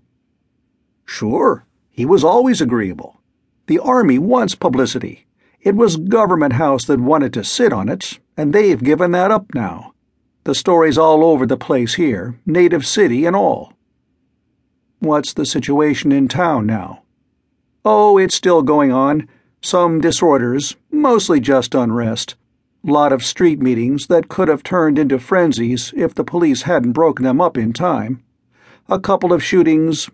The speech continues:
some sleep gassing, and a lot of arrests. Nothing to worry about, at least not immediately."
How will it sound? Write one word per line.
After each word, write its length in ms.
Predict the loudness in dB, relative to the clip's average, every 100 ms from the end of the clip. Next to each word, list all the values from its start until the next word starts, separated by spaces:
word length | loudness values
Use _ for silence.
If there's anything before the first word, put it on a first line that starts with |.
| _
some 240 | -6 -4 -4
sleep 340 | 0 0 0
gassing, 720 | 2 2 2 0 0 0 -4 -6
and 120 | -2
a 40 | 0
lot 400 | 2 2 2 0
of 100 | 0
arrests. 640 | 0 0 -2 -8 -12 -14 _ _ _ _ _
Nothing 340 | 0 2 2 2
to 80 | 2
worry 300 | 2 0 0
about, 500 | -2 -2 -4 -10 -20 -8
at 140 | -4
least 460 | 0 0 0 -2 -10 -4
not 260 | -2 -2
immediately." 680 | -2 -2 -2 -4 -4 -6 -8